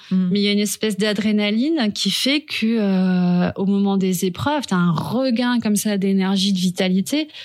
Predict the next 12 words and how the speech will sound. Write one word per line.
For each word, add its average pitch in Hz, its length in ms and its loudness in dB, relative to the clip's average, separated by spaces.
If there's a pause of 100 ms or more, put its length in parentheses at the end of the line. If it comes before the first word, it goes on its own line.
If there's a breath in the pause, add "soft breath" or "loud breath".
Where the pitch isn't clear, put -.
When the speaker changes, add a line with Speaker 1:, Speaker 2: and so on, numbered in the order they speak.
(300 loud breath)
Speaker 2:
Et, 196 200 0
euh, 175 880 2 (340)
tu - 160 -2
fonces, 330 460 0
quoi. 180 180 0
Enfin, 170 320 0
tu - 120 -6
te - 60 -20
tapes 185 180 0
dans 170 140 2
le 165 100 0
tas 185 100 -4